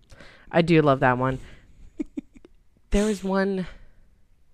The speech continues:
oh, I always, I always say, like, "Shove it where the, uh, shove,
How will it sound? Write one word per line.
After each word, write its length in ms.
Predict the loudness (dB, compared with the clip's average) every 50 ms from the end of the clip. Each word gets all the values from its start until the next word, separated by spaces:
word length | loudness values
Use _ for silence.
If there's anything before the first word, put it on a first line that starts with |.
| _ _ _ _ _ _ _ _ _ _ _ -2
oh, 160 | 0 2 4
I 180 | 6 6 6
always, 380 | 6 6 6 4 4 2 0 -10 -16 -20 -20 -20 -20 _
I 140 | -4 -2 -2
always 260 | 0 0 0 -2 -2
say, 320 | -2 -4 -2 0 0 0 0
like, 320 | -2 -2 -4 -4 -8 -14 -18
"Shove 260 | -14 -6 -4 -4 -2 -2
it 100 | -2 -2
where 140 | -2 -2
the, 160 | -2 -4 -6 -8 -10 -14
uh, 100 | -12 -12
shove, 360 | -10 -4 -2 -2 -2 -2 -6